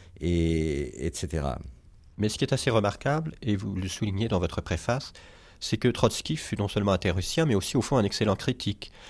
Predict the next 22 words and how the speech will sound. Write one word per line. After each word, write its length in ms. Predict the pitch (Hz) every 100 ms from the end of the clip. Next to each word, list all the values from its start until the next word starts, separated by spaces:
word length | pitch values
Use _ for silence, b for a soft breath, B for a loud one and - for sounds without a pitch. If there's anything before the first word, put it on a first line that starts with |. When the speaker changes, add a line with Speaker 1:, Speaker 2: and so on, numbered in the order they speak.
| B -
Speaker 2:
Par 140 | 104
exemple, 760 | 104 92 123 107 - 92 87 80 - - - - - - - - - - - -
à 80 | 110
l'occasion 640 | 104 - 90 90 110 92
d'une 220 | 76 78 80
polémique 520 | 87 87 127 - -
qu'il 160 | - 87
a 60 | 87
eue 120 | 85
avec 220 | 78 -
André 180 | 82 80
Malraux 360 | 73 82 131
à 40 | 107
la 80 | 85
suite 240 | - 98
de 60 | 87
la 80 |
publication 500 | - 87 - 87 -
des 100 | 87
Conqué-, 440 | 80 76 - - - -
des 100 | 92
Conquérants, 560 | 90 80 85 117 143